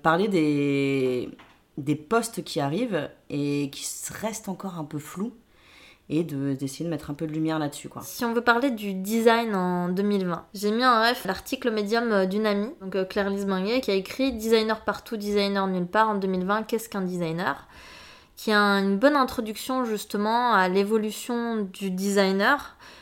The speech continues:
Speaker 2: Donc elle rentre plus dans la théorie que ce qu'on va faire aujourd'hui. C'est comment en fait le design a pris de l'ampleur parce qu'il y a une forme de fascination qui s'est créée autour de ce métier, si bien qu'en fait, euh, le design thinking qui a été lancé par, euh, I D O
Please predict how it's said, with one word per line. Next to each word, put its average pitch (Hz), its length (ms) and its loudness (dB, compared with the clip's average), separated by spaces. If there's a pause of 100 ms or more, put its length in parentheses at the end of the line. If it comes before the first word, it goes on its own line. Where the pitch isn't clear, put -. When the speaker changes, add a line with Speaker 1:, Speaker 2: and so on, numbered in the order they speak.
(200)
Speaker 2:
Donc 190 100 -8
elle 196 100 0
rentre 202 360 -2 (220)
plus 233 260 -4
dans 196 160 4
la 180 140 2
théorie 190 460 2 (200)
que 196 80 -8
ce - 80 -14
qu'on 190 100 -8
va 180 120 -2
faire 196 220 -6
aujourd'hui. 185 460 -8 (400)
C'est 220 200 2
comment 233 320 2
en 226 40 0
fait 226 200 0
le 208 160 6
design 233 720 0 (640)
a 196 100 6
pris - 280 -8
de 214 100 -2
l'ampleur 214 480 2
parce 208 120 -4
qu'il - 140 -4
y 190 40 0
a - 20 0
une 185 80 -2
forme 220 240 -6
de 190 80 0
fascination 233 800 -6 (320)
qui - 160 -14
s'est - 180 -6
créée 247 320 -6
autour 220 460 -6
de 180 160 -4
ce 180 180 -6
métier, 190 440 -2 (360)
si - 240 -6
bien 262 240 0
qu'en 220 160 -2
fait, 254 380 -2
euh, 196 320 2
le 190 100 4
design 214 380 0
thinking 214 640 -6
qui 202 140 -6
a 185 40 0
été 180 200 -2
lancé 190 340 -2
par, 190 240 -6
euh, 175 360 -4
I 185 100 0
D 185 180 -2
O 240 160 0